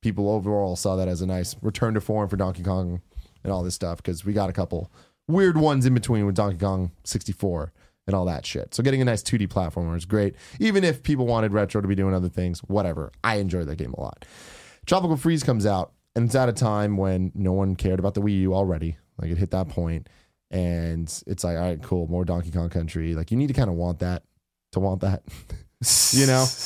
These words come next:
Speaker 1: Um, I wanted it. I like Donkey Kong Country. I think it's
Speaker 2: Yeah.
Speaker 1: a great, uh, two D platforming series. And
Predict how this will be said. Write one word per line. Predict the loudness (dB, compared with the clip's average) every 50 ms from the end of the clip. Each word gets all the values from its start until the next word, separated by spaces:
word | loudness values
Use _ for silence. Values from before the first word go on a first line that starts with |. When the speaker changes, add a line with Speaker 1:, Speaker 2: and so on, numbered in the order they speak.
| -10 -8 -8 -8 -8 -6 0 2
Speaker 1:
Um, | 4 4 4 4 2 2 0 0 -2 -4 -4
I | 0 2 2
wanted | 4 4 4 2 2 0
it. | -2 0
I | 0 2 2
like | 4 4 2 2 0
Donkey | -2 -2 -2 -2
Kong | -2 -2
Country. | -2 -2 0 0 0
I | 0
think | 2 2 2
it's | 2 2
Speaker 2:
Yeah. | 0
Speaker 1:
a | 0
great, | 0 0 2 2 0 -2 0
uh, | 0 2 2 2 2 0 -2 -4 -6
two | -2 -2
D | 0 0
platforming | 2 0 0 0 0 0 -2 -2 -2
series. | 0 0 2 2 2 0 0 -4 -10 _ _ _ _ _ _ _ _ _ _ _ _ _ _ _ _ -16 -12 -6 -2
And | 0 2 2 2 2 0 0 -2 -4